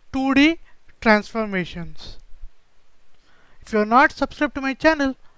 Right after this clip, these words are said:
please subscribe to my channel. To get the notification of my new videos, please click the bell icon.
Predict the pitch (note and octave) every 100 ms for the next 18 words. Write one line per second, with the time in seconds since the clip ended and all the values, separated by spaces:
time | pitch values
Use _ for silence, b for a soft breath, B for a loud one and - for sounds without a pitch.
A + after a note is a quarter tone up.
0 | - - - - B3 C#4 - C4+ - -
1 | C4 B3+ B3+ - C4+ C#4+ D#4+ - - -
2 | - - A#3+ A#3 C#4 C#4+ C#4 D4+ C#4+ D4+
3 | D4+ C#4+ C#4+ C#4 C4 D4 D#4 D#4 C4+ A3+
4 | - - - - - C4+ C#4 - D4+ -
5 | A3+ A3 - - - - - A3+ A3 G3
6 | - E3+